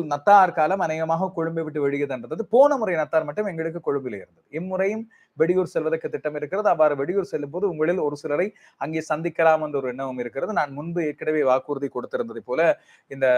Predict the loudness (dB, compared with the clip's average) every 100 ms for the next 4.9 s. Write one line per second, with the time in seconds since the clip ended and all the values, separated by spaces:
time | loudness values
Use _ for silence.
0 | 4 0 -2 -2 2 0 0 0 0 -2
1 | -6 -6 -4 0 2 2 -4 -6 -6 -2
2 | -2 -2 -6 -6 -8 -6 0 0 0 -6
3 | -4 -2 2 6 6 4 -2 -4 -8 -6
4 | -6 -6 -4 0 0 0 -2 -4